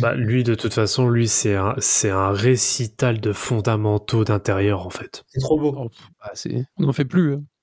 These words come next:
Speaker 3: <laughs> Je pense qu'on en fait plus trop des mecs comme ça.
Speaker 1: Et puis,
Speaker 2: Non.
Speaker 1: et puis il est dur. Enfin, il est massif et il est
Speaker 3: Ah ouais.
Speaker 1: dur, le gars. Il
Speaker 2: Au
Speaker 1: est
Speaker 2: sol.
Speaker 1: solide. <laughs>
Speaker 2: Au sol, il est,
Speaker 3: Il a
Speaker 2: ouais,
Speaker 3: une longe-,
Speaker 2: au sol,
Speaker 3: il a une
Speaker 2: c'est
Speaker 3: longévité aussi. Parce
Speaker 1: Oh,
Speaker 3: qu'il,
Speaker 1: ouais.
Speaker 3: là, il a arrêté ou, ouais, il a, il a arrêté quoi, l'année
Speaker 1: Oui, il
Speaker 3: dernière ?
Speaker 1: a... arrêté en deux mille vingt et un, ouais.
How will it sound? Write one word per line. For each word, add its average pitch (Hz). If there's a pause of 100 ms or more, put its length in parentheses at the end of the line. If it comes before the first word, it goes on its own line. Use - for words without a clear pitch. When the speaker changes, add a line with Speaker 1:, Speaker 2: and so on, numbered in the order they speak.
(120)
Speaker 3:
<laughs> -
Je 185
pense 143
qu'on 135
en 120
fait 120
plus 131
trop 160
des 131
mecs 123
comme 123
ça. 123 (260)
Speaker 1:
Et 107
puis, 110
Speaker 2:
Non. 107
Speaker 1:
et 104
puis -
il 98
est 104
dur. 214
Enfin, -
il 101
est 101
massif 170
et 110
il 104
est 110
Speaker 3:
Ah 117
ouais. 120
Speaker 1:
dur, 202
le 123
gars. 165
Il 127
Speaker 2:
Au 104
Speaker 1:
est 175
Speaker 2:
sol. 254
Speaker 1:
solide. 247 (220)
<laughs> -
Speaker 2:
Au 135
sol, 165
il 131
est, 131
Speaker 3:
Il 160
a 139
Speaker 2:
ouais, 135
Speaker 3:
une 143
longe-, 170
Speaker 2:
au 156
sol, -
Speaker 3:
il 147
a 147
une 151
Speaker 2:
c'est 160
Speaker 3:
longévité 185
aussi. 190 (520)
Parce 147
Speaker 1:
Oh, 131
Speaker 3:
qu'il, 120
Speaker 1:
ouais. 127
Speaker 3:
là, 123
il 113
a 107
arrêté 196
ou, 139
ouais, 135
il 123
a, -
il -
a 110
arrêté 113
quoi, 113
l'année 123
Speaker 1:
Oui, 127
il 127
Speaker 3:
dernière ? 117
Speaker 1:
a... 110
arrêté 113
en 113
deux 113
mille 110
vingt 107
et 104
un, 92
ouais. 90